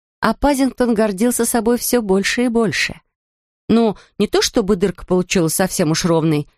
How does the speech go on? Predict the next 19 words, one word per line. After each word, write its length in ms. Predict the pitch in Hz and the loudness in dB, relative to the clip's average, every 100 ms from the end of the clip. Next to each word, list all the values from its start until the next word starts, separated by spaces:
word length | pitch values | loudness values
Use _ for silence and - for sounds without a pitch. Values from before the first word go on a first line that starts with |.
| _ _ | _ _
да 120 | 185 | 0
и 20 | 240 | 2
на 120 | 240 | 2
стене 360 | - 247 262 | 2 2 2
вокруг 320 | 226 220 202 202 | 2 0 -2 -2
осталось 460 | 190 - 185 180 | -2 0 0 0
несколько 400 | 190 180 180 170 | -2 -2 -2 0
довольно 480 | 170 185 185 180 175 - _ | 0 2 2 2 -2 -6 _
неопрятных 520 | - 190 - 196 190 185 | -2 0 0 0 0 -2
отпечатков 580 | - 190 196 - 196 | -2 -2 -2 -2 -4
лап, 280 | 254 294 - | 0 0 0
но, 240 | 190 202 185 _ _ _ _ _ _ | 0 0 -2 _ _ _ _ _ _
если 180 | 381 285 | -2 2
не 100 | 254 | 0
считать 300 | - 277 262 | 2 0 0
этих 200 | 226 - | -4 -2
мелочей, 400 | 208 202 196 269 | 0 0 0 0
ему, 180 | 240 165 | 2 0
пожалуй, 480 | 185 190 202 196 | 0 0 0 0